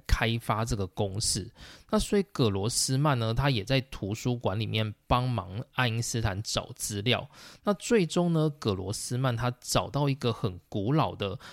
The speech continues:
是一个来自意大利的几何学家里奇，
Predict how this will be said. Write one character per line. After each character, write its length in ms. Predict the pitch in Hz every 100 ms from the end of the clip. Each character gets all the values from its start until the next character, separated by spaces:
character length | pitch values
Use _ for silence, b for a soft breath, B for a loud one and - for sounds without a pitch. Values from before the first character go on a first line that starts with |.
| B
是 180 | - 196
一 40 |
个 120 | 180
来 280 | 135 104 98
自 220 | 135 151
意 260 | 143 202 139
大 260 | - 143
利 160 | 123 143
的 120 | 101
几 300 | 95 - 95
何 220 | 90 98
学 320 | 110 - 98 107
家 280 | - 117
里 340 | 123 113 104 107
奇， 480 | - - 101 98